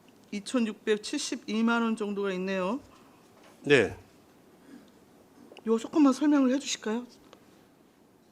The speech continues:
Speaker 2: 그 이 사무관리비가요, 한 천오백만 원 있고요. 그다음에 그 업무 배상이 한 삼백사십만 원 있고, 시책 추진비가 삼십오만 원 있고요.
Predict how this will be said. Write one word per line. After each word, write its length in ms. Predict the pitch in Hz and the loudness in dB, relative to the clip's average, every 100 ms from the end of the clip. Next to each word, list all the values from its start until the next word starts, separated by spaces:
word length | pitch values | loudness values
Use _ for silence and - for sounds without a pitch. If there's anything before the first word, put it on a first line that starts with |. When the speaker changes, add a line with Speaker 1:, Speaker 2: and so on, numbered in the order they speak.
| - | -4
Speaker 2:
그 100 | 139 | 0
이 520 | 139 139 135 135 135 | 2 2 0 -2 -4
사무관리비가요, 1120 | 131 196 214 202 185 170 143 120 123 123 87 104 | 4 8 12 12 12 12 4 4 4 4 -2 -4
한 200 | 123 - | -6 -2
천오백만 560 | - 180 160 147 127 | 2 4 6 4 2
원 220 | 120 107 98 | 0 -2 -6
있고요. 460 | - - 117 131 95 _ _ _ _ _ _ _ | -12 -10 -6 -8 -10 _ _ _ _ _ _ _
그다음에 400 | 120 110 110 120 | -8 -6 -4 -4
그 240 | 110 117 110 | -4 -8 -4
업무 260 | 123 147 151 | -2 2 6
배상이 600 | 143 139 135 123 120 127 | 6 6 6 6 2 2
한 120 | 113 | -2
삼백사십만 840 | 110 156 151 143 135 123 135 123 110 | -2 -2 0 -2 -2 -2 0 0 0
원 140 | 98 | -4
있고, 360 | 95 151 156 - - - - | -4 -4 -4 -8 -20 -20 -20
시책 320 | - - 185 - | -14 -4 -4 -2
추진비가 720 | - 147 123 123 117 107 104 | 2 2 2 0 2 0 -4
삼십오만 920 | - 165 156 135 120 113 113 113 110 | -4 -2 -2 -4 -6 -2 -2 -2 -4
원 140 | 113 110 | -4 -4
있고요. 280 | 95 - | -8 -16